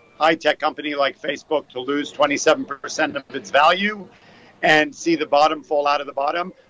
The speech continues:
was quite drastic. And I'm not clear yet. You know, my reconnaissance, my investigation has not understood really, really why that happened,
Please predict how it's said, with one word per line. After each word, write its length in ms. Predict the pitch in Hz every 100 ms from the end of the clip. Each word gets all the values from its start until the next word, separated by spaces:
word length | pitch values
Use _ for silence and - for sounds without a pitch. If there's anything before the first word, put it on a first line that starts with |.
| _
was 240 | 147 160
quite 280 | - 170 160
drastic. 420 | - 147 139 - -
And 80 | 151
I'm 120 | 156
not 200 | 160 175 185 -
clear 240 | 180 170
yet. 360 | 160 151 160 170 _ _ _
You 100 | 147
know, 140 | 156 156
my 220 | 151 151 - -
reconnaissance, 720 | 147 - 160 160 151 165 151
my 160 | - 151
investigation 720 | 143 151 - 156 160 156 160
has 100 | 151
not 160 | 175 170
understood 640 | 156 139 - 180 170 - - - _
really, 320 | 143 170 165
really 300 | 147 156 156
why 360 | 139 143 151 147
that 260 | 135 139 131
happened, 360 | - 139 - 117